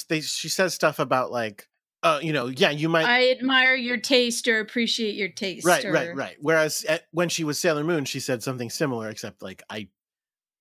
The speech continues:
Speaker 1: I, I don't appreciate your <laughs> taste," or something like that. <laughs> In fact, when she was saying it, I remember thinking,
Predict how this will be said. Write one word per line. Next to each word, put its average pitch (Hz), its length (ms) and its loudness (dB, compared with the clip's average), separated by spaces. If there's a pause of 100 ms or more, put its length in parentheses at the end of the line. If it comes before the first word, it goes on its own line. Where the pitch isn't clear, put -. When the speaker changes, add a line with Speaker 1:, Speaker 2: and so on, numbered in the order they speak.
Speaker 1:
I, 104 300 -10
I 113 80 -10
don't 160 340 0
appreciate 107 540 -10
your 107 80 -10
<laughs> - 0 -
taste," - 540 0
or 151 120 2
something 151 300 2
like 143 160 0
that. 147 180 -4 (380)
<laughs> - 180 -14 (680)
In 165 80 2
fact, 208 200 4
when 208 200 2
she 208 140 -2
was 190 160 0
saying 208 280 4
it, 127 80 0
I 131 80 2
remember 143 320 0
thinking, 127 420 -6